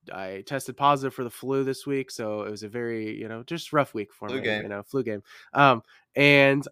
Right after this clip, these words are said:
Speaker 1: I come downstairs from my hole that I'd been living in, the, the guest bedroom.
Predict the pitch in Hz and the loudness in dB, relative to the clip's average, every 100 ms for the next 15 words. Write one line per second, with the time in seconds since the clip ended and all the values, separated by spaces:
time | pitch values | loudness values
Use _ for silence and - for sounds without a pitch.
0 | - 135 - 147 151 185 180 185 190 - | -2 -2 0 0 0 2 2 2 -2 -2
1 | 135 143 180 190 - 135 127 123 120 120 | 0 0 -2 -6 -6 -2 -2 -2 -4 -4
2 | 117 113 120 127 151 143 123 120 120 117 | -4 -2 -2 0 -2 -2 -4 -4 -6 -6
3 | 117 120 127 131 131 120 117 110 110 113 | -6 -6 -4 -4 -4 -4 -6 -8 -8 -8
4 | 117 - 117 117 120 127 | -8 -6 -6 -4 -4 -4